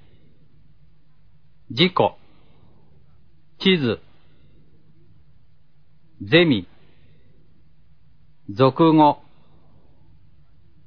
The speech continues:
大学。縮む。続く。電話。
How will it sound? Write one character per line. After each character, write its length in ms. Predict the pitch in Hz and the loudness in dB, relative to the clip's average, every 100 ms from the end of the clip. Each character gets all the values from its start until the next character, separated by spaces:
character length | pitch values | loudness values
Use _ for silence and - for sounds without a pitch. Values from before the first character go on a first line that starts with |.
| - - - | -20 -20 -12
大 380 | 113 131 156 165 | -2 0 2 2
学。 460 | 156 151 - 143 - - - - - - - - 1047 - - - - - - - - - - | 0 0 -2 -2 -4 -20 -20 -20 -20 -20 -20 -20 -20 -20 -20 -20 -20 -20 -20 -20 -20 -20 -8
縮 400 | - 135 160 160 | -4 0 2 2
む。 260 | 156 147 - - - - - - - - - - - - - - - - - - | 4 2 -4 -20 -20 -20 -20 -20 -20 -20 -20 -20 -20 -20 -20 -20 -20 -20 -18 -2
続 300 | 147 143 165 | -2 0 -2
く。 320 | - 160 147 - - - - - - - - - - - - - - - - - - - | 0 -2 -2 -8 -20 -20 -20 -20 -20 -20 -20 -20 -20 -20 -20 -20 -20 -20 -20 -20 -20 -6
電 400 | 113 139 160 160 | 0 2 2 4
話。 280 | 151 139 | 2 0